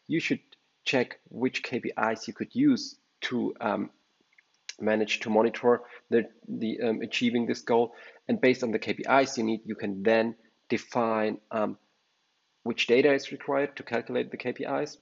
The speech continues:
And based on the data, you can define which systems, um, you should connect. But to, to give you a, a, a more tangible answer on, on that, first of all, usually we're talking about the operations controls. And I think for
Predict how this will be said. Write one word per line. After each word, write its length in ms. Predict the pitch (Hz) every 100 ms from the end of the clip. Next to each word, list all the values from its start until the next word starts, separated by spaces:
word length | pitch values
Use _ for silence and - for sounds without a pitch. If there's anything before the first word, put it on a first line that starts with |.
| _ _ _ _ _ _ _ _ - -
And 100 | 104
based 180 | 107 104
on 80 |
the 80 | 104
data, 220 | 104 104
you 140 | 104 101
can 160 | 104
define 320 | 101 101 101 92 _
which 260 | 107 - -
systems, 480 | 101 107 98 - 101
um, 160 | 98 -
you 160 | 104
should 180 | 95 98
connect. 300 | - 90 - - - -
But 240 | 131 127 - _
to, 120 | 143
to 140 | - 131
give 180 | 156
you 100 | 147
a, 160 | 127 123 123 117 120
a, 220 | 113 120
a 40 |
more 160 | 110 101
tangible 500 | - 143 175 - 107 101
answer 340 | 95 - 98
on, 160 | 98 -
on 140 | 101
that, 200 | 110 113 - - - _ _ _ _ _ -
first 260 | 180 180
of 120 | 147
all, 260 | 131 123 120
usually 280 | 127 127 117
we're 100 | 110
talking 360 | - 117 113
about 360 | 104 107 98 - _
the 300 | 98 104 101 - _ -
operations 420 | 107 104 117 104
controls. 380 | 110 - 92 101
And 100 | 104
I 60 |
think 260 | 113 123 - _ _ -
for 240 | 117 113